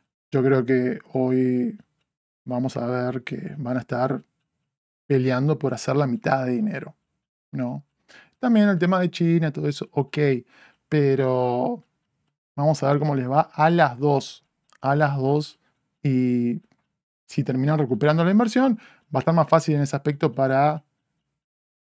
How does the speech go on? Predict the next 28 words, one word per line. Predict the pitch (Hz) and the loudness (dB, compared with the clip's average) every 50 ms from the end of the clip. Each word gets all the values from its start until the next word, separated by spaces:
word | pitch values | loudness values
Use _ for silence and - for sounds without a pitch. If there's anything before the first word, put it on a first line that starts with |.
| _ _ _ _ _ _ - | _ _ _ _ _ _ -4
la | 131 127 | -4 -2
parte | 123 131 127 143 - 135 | -2 -2 -2 -2 -2 -2
de | 131 131 | 0 2
Marvel, | 135 139 131 131 156 175 156 | 2 4 4 4 4 2 2
porque | - 139 127 120 - 135 | 0 -2 -2 -2 -2 -2
Aquaman | 123 113 139 135 131 131 139 143 | -2 -2 -2 -2 0 0 0 0
dos, | 131 131 131 135 139 131 - - _ | 2 2 2 0 0 -2 -6 -16 _
por | - 139 131 | -10 -8 -8
los | 127 120 - | -8 -8 -8
efectos | 127 - 135 135 135 127 | -8 -8 -8 -8 -6 -6
especiales, | 147 143 - 139 - - 127 127 127 - | -8 -6 -8 -8 -6 -4 -4 -4 -4 -6
evidentemente | - 127 127 123 120 110 120 127 120 110 - - - | -4 -4 -4 -4 -4 -4 -6 -6 -6 -8 -8 -10 -10
requiere | 139 135 127 - - 135 127 127 127 131 127 | -10 -10 -12 -10 -8 -4 -4 -2 -2 -2 -2
algo | 127 127 127 127 | 0 0 0 -2
más | 123 127 123 120 - - _ _ _ _ - - - _ _ _ _ - | -2 -2 -4 -6 -8 -12 _ _ _ _ -20 -20 -20 _ _ _ _ -2
importante. | 156 143 139 139 151 139 139 - 143 131 123 113 - - - - - | 0 2 2 4 2 2 2 2 0 0 -2 -2 -4 -6 -8 -8 -8
Hablando | - - 139 139 143 143 143 143 147 | -6 -2 0 0 2 2 2 2 2
de | 147 143 | 2 0
esos | - - 147 | 0 -2 -2
efectos | 143 147 143 135 123 | -2 -2 -4 -4 -4
especiales, | 139 139 147 135 - 151 143 135 135 135 131 - - _ | -4 -4 -6 -4 -2 0 0 2 2 0 -2 -4 -8 _
Marvel, | 143 135 135 139 139 139 139 139 139 139 135 131 123 _ _ _ _ _ | -6 -4 -2 -2 0 0 2 2 2 2 0 0 -4 _ _ _ _ _
salió | - - 139 139 139 | -8 -4 -2 -2 0
una | 135 | 0
noticia | 135 131 120 147 131 143 | -2 -2 -2 -2 -4 -2
hace | 113 131 | -2 -2
poco | 127 - 143 131 147 151 127 | -2 -2 0 0 0 0 0
que | 120 131 131 131 135 139 135 | 0 0 0 2 2 0 -2